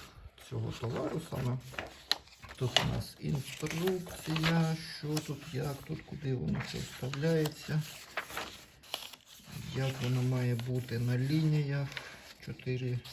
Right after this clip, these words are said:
чотири поміжні, допоміжні лінії. Можна малювати, тобто брати олівчик і лінієчку,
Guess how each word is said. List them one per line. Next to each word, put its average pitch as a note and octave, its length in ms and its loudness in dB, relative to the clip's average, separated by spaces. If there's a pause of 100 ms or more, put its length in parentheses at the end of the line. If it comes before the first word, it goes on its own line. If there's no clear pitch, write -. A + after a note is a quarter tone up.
(100)
чотири C3+ 400 0 (100)
поміжні, C3+ 460 2 (240)
допоміжні D#3+ 600 10
лінії. D3+ 540 8 (1160)
Можна C3 380 2
малювати, C3 680 0
тобто - 320 -4 (100)
брати B2 320 0
олівчик C3 640 -2 (100)
і A#2+ 160 -2
лінієчку, C#3 920 2